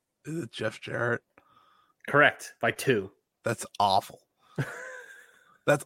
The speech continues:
Speaker 1: awful. Who's had more matches, Jeff Jarrett or Hangman Page?
Speaker 2: Oh, I mean, Jeff Jarrett, easy. Th-,
Speaker 1: This
Speaker 2: it
Speaker 1: is
Speaker 2: ha-,
Speaker 1: stupid. You
Speaker 2: I don't
Speaker 1: see the
Speaker 2: think
Speaker 1: problem with
Speaker 2: think
Speaker 1: what's happening?
Speaker 2: Who's had more matches this year,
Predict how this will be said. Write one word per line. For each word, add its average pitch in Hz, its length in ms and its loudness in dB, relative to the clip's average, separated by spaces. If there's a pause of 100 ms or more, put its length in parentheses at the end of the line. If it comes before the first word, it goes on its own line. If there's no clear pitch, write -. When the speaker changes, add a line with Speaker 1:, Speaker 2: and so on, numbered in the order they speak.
Speaker 1:
awful. 110 360 4
Who's 170 160 6
had 214 160 8
more 190 140 8
matches, 180 420 8
Jeff 160 260 4
Jarrett 175 380 8
or 151 140 6
Hangman 156 420 6
Page? 135 400 2 (640)
Speaker 2:
Oh, 98 160 2
I 95 80 -8
mean, 95 140 -8
Jeff 98 200 -2
Jarrett, 98 300 -8
easy. 110 420 -6
Th-, 147 220 0
Speaker 1:
This 151 180 8
Speaker 2:
it 233 40 6
Speaker 1:
is 208 80 8
Speaker 2:
ha-, 170 140 8
Speaker 1:
stupid. 302 640 8 (100)
You 302 240 10
Speaker 2:
I 311 100 10
don't 359 120 10
Speaker 1:
see 440 80 10
the 415 60 10
Speaker 2:
think 359 120 6
Speaker 1:
problem 262 680 8 (300)
with 311 320 10
Speaker 2:
think 285 100 8
Speaker 1:
what's 302 160 8
happening? 262 840 6 (1040)
Speaker 2:
Who's 233 180 6
had 285 160 8
more 202 240 8
matches 160 320 6
this 135 180 -2
year, 104 280 2